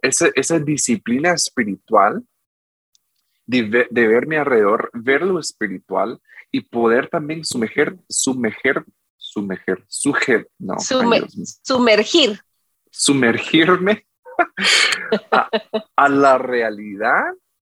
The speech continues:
Speaker 1: que un día
Speaker 2: Mm.
Speaker 1: voy a ver con mis ojos, pero hoy no puedo.
Speaker 2: Ah, sí.
Speaker 1: Hoy lo
Speaker 2: Sí,
Speaker 1: siento
Speaker 2: sí,
Speaker 1: con mi
Speaker 2: sí, sí.
Speaker 1: espíritu, pero un día mi fe será
Speaker 2: Mm.
Speaker 1: vista, ¿verdad?
Speaker 2: Ujú.
Speaker 1: Entonces, eh, eh, pero, eh, por eso te digo, requiere disciplina, requiere atención.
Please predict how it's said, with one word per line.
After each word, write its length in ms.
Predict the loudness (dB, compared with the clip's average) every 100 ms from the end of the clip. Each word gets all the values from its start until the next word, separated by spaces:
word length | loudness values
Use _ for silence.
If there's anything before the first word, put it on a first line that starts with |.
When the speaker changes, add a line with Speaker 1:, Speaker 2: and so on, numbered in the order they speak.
| _ _ _ -8
Speaker 1:
que 120 | -6
un 240 | -4 -4 -2
día 220 | 0 0
Speaker 2:
Mm. 80 | 2
Speaker 1:
voy 120 | 2
a 40 |
ver 160 | 0 -2
con 140 | -6
mis 240 | -8 -8 -2
ojos, 360 | -2 -2 -6 -6
pero 180 | -4 -2
hoy 160 | -4 -6
no 140 | -8
puedo. 320 | -6 -2 -2
Speaker 2:
Ah, 140 | -4 -10 -18 _
sí. 300 | -20 -20 -12 -2
Speaker 1:
Hoy 140 | 2 2
lo 140 | 0
Speaker 2:
Sí, 80 | -2
Speaker 1:
siento 360 | -2 -2 -2 -4
Speaker 2:
sí, 80 | -2
Speaker 1:
con 120 | -4
mi 100 | -4
Speaker 2:
sí, 60 | -4
sí. 80 | -6
Speaker 1:
espíritu, 460 | -4 -4 -6 -6
pero 220 | 0 0 0
un 260 | -2 -2
día 280 | -2 0 0
mi 180 | 0 -4
fe 400 | -4 0 0 0
será 300 | 0 2 2
Speaker 2:
Mm. 60 | 0
Speaker 1:
vista, 540 | -4 -6 -8 -8 -8 _ _ 0
¿verdad? 220 | 2 2 -4 -16 -16 -12 -6
Speaker 2:
Ujú. 140 | -4
Speaker 1:
Entonces, 480 | -2 2 2 2 -2
eh, 120 | -8 -8
eh, 100 | -14 -10 -6 0
pero, 140 | 0 0
eh, 160 | -2 -4 _
por 100 | 0
eso 120 | 0 0
te 100 | 2
digo, 140 | 4
requiere 600 | 4 0 0 0 2 -2
disciplina, 840 | -4 -6 -6 -8 -8 -6 -2 0 0
requiere 500 | 0 -2 -4 -4 -2
atención. 960 | -2 -2 -6 -6 -4 -4 -4 -4 -8